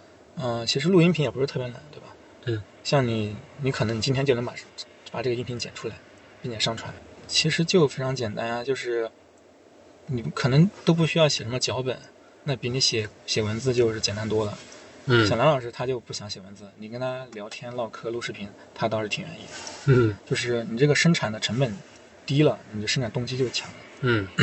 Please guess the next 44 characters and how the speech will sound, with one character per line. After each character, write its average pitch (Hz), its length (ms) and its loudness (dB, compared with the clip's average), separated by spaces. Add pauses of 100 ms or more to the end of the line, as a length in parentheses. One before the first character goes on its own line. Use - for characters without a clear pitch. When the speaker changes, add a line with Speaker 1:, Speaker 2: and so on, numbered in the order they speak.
(120)
Speaker 1:
<clears throat> - 260 -20
播 165 120 4
客 170 120 0
供 170 220 4
给 117 140 -4
我 98 100 -8
觉 104 140 -8
得 107 100 -8
是 - 100 -10
不 - 80 -12
成 110 140 -6
问 101 100 -8
题 101 140 -14
的， 104 100 -14
但 127 140 -6
是 113 400 -8 (300)
优 147 180 4
质 151 100 -2
的 135 100 -2
播 110 180 -2
客 113 240 -2 (500)
供 113 160 -2
给 107 120 -6
是 104 180 -2
比 104 120 -8
较 104 120 -6
稀 - 160 0
缺 110 180 -4
的。 110 80 -4 (180)
对， - 120 -12
所 135 160 2
以 131 60 4
小 131 200 2
宇 131 80 4
宙 123 120 4
提 - 200 -4
供 139 140 0
了 135 60 -2
这 139 100 0
样 120 80 2
一 120 40 -4
个 117 60 -2
平 110 160 -4
台， 98 280 -6